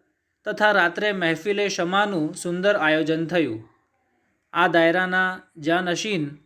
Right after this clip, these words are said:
હઝરત સૂફી પીર ખલીલ અહેમદ સાહેબે જણાવ્યું કે દરગાહ પર અકીદતથી આવનારા તમામની હઝરતની નજરો કરમથી અલ્લાહ તાલા તમામ જાયઝ મુરાદો પૂરી કરે છે,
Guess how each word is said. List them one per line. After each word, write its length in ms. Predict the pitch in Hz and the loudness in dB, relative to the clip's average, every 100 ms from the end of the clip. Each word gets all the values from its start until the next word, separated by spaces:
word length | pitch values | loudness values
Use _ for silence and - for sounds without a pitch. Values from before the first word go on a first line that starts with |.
| _ _ - | _ _ -2
હઝરત 360 | 175 202 208 | 0 2 0
સૂફી 360 | 208 190 220 214 | 0 -2 0 -2
પીર 260 | 190 208 196 | 0 0 0
ખલીલ 360 | 196 180 190 190 | 0 2 4 4
અહેમદ 280 | 180 190 | 2 -2
સાહેબે 420 | - 180 180 185 190 | -2 0 2 0 0
જણાવ્યું 540 | 170 175 202 190 151 | 0 0 0 0 0
કે 100 | 180 175 | -2 0
દરગાહ 440 | 165 170 202 202 | 2 4 4 2
પર 220 | 202 214 208 | 2 -2 -2
અકીદતથી 720 | 165 208 214 208 208 220 202 | -8 -8 -4 -4 -4 -2 2
આવનારા 500 | 170 185 202 202 196 | 2 2 2 2 0
તમામની 720 | 196 180 202 202 202 202 151 151 _ _ _ _ _ - | -2 0 0 0 -2 -4 -4 -6 _ _ _ _ _ -4
હઝરતની 480 | 165 180 208 208 208 | 0 2 0 0 0
નજરો 340 | 180 175 208 | 2 2 2
કરમથી 520 | 202 196 202 196 202 190 | 2 2 2 0 -2 0
અલ્લાહ 340 | 180 196 196 | 2 2 2
તાલા 440 | 190 180 190 165 165 - _ _ _ - | 0 0 2 2 0 -10 _ _ _ -8
તમામ 360 | 190 202 214 214 | -2 2 2 2
જાયઝ 360 | 180 170 196 196 | 0 2 2 0
મુરાદો 340 | 196 196 185 190 | 0 0 2 0
પૂરી 300 | 175 175 190 | 2 2 2
કરે 260 | 156 135 117 | 0 -2 -6
છે, 160 | 117 | -10